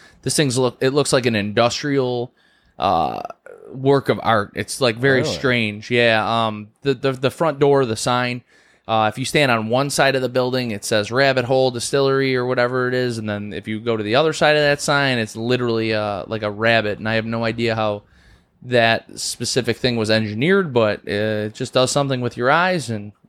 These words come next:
Speaker 1: you know, sure enough.
Speaker 2: Well, you got a little rabbit jumping into a hole right here on the bottle. I do have to say, very cool bottle. If you're talking about overall presentation of a bottle, looks very sweet. Uh, maybe someplace we'll visit when we, uh, head down there.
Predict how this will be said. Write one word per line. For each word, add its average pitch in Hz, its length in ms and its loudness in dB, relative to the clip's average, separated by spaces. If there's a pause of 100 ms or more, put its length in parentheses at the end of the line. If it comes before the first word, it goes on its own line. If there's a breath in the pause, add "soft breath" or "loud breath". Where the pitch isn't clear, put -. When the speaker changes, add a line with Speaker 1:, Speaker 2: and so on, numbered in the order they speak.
(220)
Speaker 1:
you - 100 -18
know, - 140 -20
sure 117 280 -4
enough. - 420 -8
Speaker 2:
Well, 120 200 2
you 147 80 0
got 113 140 4
a 117 40 2
little 123 260 4
rabbit 117 420 2
jumping 120 300 -2
into 117 220 -2
a 107 120 2
hole 123 260 -4
right 104 200 -2
here 117 140 -2
on 110 100 0
the 101 40 -4
bottle. 110 560 0
I 120 120 -4
do 139 140 2
have 151 120 2
to 143 60 -4
say, 135 260 0
very 127 400 0
cool 123 220 0
bottle. 110 280 2
If 101 80 -6
you're 113 100 -12
talking 117 280 -6
about 101 180 0
overall 107 440 2
presentation 104 600 -2
of 87 80 -6
a 80 60 -8
bottle, 104 440 -2 (440)
looks 131 240 2
very 117 420 2
sweet. 101 480 -4
Uh, 95 260 -4
maybe 120 220 -2
someplace 131 400 0
we'll 135 140 2
visit 135 280 0
when 135 140 -2
we, 131 220 0
uh, 135 220 0 (580)
head 143 180 2
down 151 220 2
there. 82 180 -4